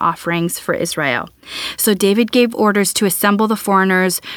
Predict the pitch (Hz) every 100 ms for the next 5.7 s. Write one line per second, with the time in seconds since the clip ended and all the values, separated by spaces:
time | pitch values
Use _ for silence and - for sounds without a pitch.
0 | - 180 175 196 196 220 208 185 196 185
1 | 175 165 - 180 190 190 233 220 170 170
2 | 254 - 196 196 180 - - 202 196 170
3 | 147 151 - 175 - 185 170 165 196 -
4 | - 196 185 180 165 180 170 180 175 160
5 | 151 - 180 202 214 -